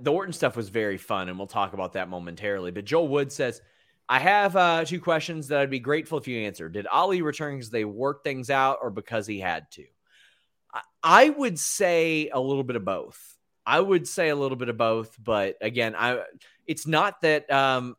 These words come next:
I'm not gonna tell you here on the show because you sent a very generous super chat. It's that I wanna make sure that I get from as many angles as possible before I say something on the air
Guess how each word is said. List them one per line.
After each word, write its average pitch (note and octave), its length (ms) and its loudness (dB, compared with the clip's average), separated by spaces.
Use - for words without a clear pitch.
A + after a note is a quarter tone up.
I'm A#2+ 360 0
not A#2 340 -2
gonna B2 180 -2
tell A#2+ 240 -2
you A#2+ 460 -6
here A#2+ 420 -4
on A2+ 100 -4
the G#2+ 80 -6
show B2+ 480 0
because A2+ 180 -14
you A#2 60 -4
sent A#2 220 -6
a - 20 -4
very A#2 220 6
generous A2+ 320 0
super C3 240 -6
chat. D3+ 300 0
It's D3 200 2
that D3 100 2
I C3+ 100 8
wanna C#3 200 2
make B2+ 220 0
sure B2+ 240 -2
that A2+ 140 -2
I A2+ 140 2
get G#2+ 400 -2
from C#3+ 360 2
as B2 180 2
many B2+ 240 -2
angles A#2+ 500 0
as A2 120 -6
possible G#2+ 680 0
before B2+ 320 0
I A#2 120 4
say B2 340 0
something A2 400 -4
on G#2 80 -4
the G2+ 140 -2
air F2+ 340 -2